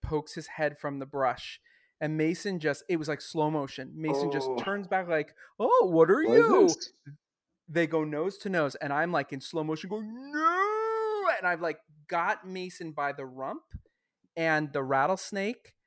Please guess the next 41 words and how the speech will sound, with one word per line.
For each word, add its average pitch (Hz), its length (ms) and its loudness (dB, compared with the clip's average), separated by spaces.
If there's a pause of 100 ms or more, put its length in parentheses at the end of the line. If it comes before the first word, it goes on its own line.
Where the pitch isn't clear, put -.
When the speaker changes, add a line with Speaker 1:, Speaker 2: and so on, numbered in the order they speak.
(480)
Speaker 1:
kisses 214 520 -4
Mason's 156 640 -4
nose 151 320 0
with 156 120 -10
his 165 160 -10
tongue. 151 460 -4 (140)
And 156 200 0
Mason 185 500 -2 (100)
licked 147 480 -6
the 220 80 0
rattlesnake. 156 680 2
Speaker 2:
<laughs> - 60 -2 (260)
Speaker 1:
And 196 140 -2
the 214 60 2
rattlesnake 170 720 6 (220)
went 175 240 4 (340)
flippity 427 280 6
flop 214 300 4
back 175 240 4
into 180 160 -4
the 165 120 -2
Speaker 2:
And 139 120 10
that 147 80 10
Speaker 1:
bush. 139 100 2
Speaker 2:
was 165 80 2
it. 160 100 10
Speaker 1:
And 196 100 6
we're 226 80 2
just 185 160 6
Speaker 2:
Oh - 20 6
my 160 160 8
Speaker 1:
standing 240 280 8
Speaker 2:
gosh. 247 80 6
Speaker 1:
there. 226 120 2
And 190 100 6
that 220 60 12
was 240 140 10
it. 196 120 6 (640)
That 208 140 12
was 277 100 0
it. 214 160 8